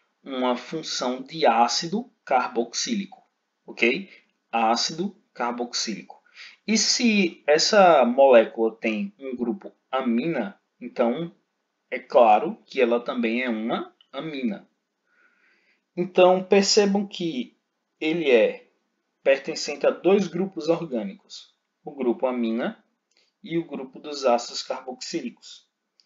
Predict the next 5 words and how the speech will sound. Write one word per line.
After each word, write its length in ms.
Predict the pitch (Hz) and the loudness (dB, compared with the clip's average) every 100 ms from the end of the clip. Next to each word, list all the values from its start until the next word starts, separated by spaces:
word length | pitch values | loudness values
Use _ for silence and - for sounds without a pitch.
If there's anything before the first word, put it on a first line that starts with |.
| _ _ _ _ | _ _ _ _
Logo, 580 | 127 123 117 123 202 _ _ _ _ - | 2 6 6 4 -6 _ _ _ _ -6
ele 180 | 131 117 | -2 0
é 80 | |
um 240 | 123 131 139 _ _ _ _ - | 0 -4 -14 _ _ _ _ -2
aminoácido, 1700 | 139 135 123 123 160 196 - _ _ _ - 139 120 - 101 95 | -2 -2 -6 -2 -2 -2 -6 _ _ _ -2 0 0 -4 -8 -16